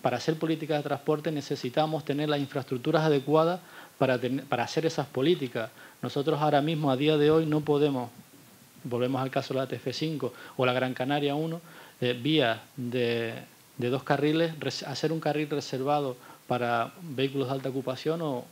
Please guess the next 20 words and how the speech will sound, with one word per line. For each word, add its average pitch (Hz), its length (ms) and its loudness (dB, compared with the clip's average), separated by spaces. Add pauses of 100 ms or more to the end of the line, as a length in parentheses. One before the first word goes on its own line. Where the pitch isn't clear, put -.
(100)
o 131 120 -6
autobuses, 123 640 -2 (440)
porque 123 300 4
la, 120 440 4 (320)
el, 127 240 -4
el 131 120 -2
carril 135 320 2
restante, 160 640 2 (320)
la 120 220 0
cola 139 220 2
sería 151 600 2
enorme. 127 380 2
Si - 120 -6
ahora 135 160 2
tenemos 143 360 -4
colas 135 320 2
con 120 200 -8
dos 131 120 -6
carriles, 147 420 0
con 120 320 -6